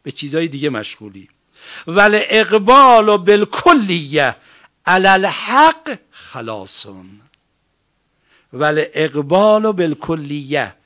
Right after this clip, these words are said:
بالکل اقبال رو کردن، علی الحق خلاص، این آسایشه. یعنی تو مرحلهٔ هنوز شما معلومه که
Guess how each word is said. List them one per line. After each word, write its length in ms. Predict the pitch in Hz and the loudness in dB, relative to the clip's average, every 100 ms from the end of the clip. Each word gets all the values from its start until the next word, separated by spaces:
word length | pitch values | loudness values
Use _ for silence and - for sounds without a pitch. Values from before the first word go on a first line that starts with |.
| _ _ _ _ _ | _ _ _ _ _
بالکل 920 | 294 294 311 320 320 - - 370 403 392 427 | -14 -4 0 0 0 -4 0 4 6 4 2
اقبال 480 | 247 220 220 254 233 | 0 0 0 0 2
رو 280 | 208 208 185 | 2 0 -4
کردن، 580 | 202 185 175 196 170 - _ _ - | -2 -2 0 0 -2 -8 _ _ -8
علی 200 | 262 247 | -6 -4
الحق 520 | 208 151 160 135 _ _ | -4 -6 -6 -8 _ _
خلاص، 800 | - 143 135 131 123 - - _ _ _ _ - | -14 -10 -6 -6 -6 -10 -14 _ _ _ _ -14
این 240 | 254 208 | -10 -10
آسایشه. 840 | 117 104 - 104 98 98 104 - 120 _ _ _ _ _ - | -10 -12 -14 -16 -20 -20 -20 -20 _ _ _ _ _ _ -4
یعنی 580 | 160 165 185 233 247 247 _ - | -2 -2 -2 -4 -4 -8 _ -14
تو 100 | 175 | -6
مرحلهٔ 760 | 160 143 139 143 165 123 101 _ _ _ _ _ _ _ | -4 -4 -6 -8 -6 -6 -8 _ _ _ _ _ _ _
هنوز 1000 | _ - - - 151 156 185 226 247 226 | _ -20 -20 -12 -8 -6 -4 -2 -2 -4
شما 480 | - - 165 175 202 | -8 -12 -8 -6 -6
معلومه 540 | 190 147 143 190 165 | -6 -6 -6 -6 -6
که 240 | 135 135 | -6 -12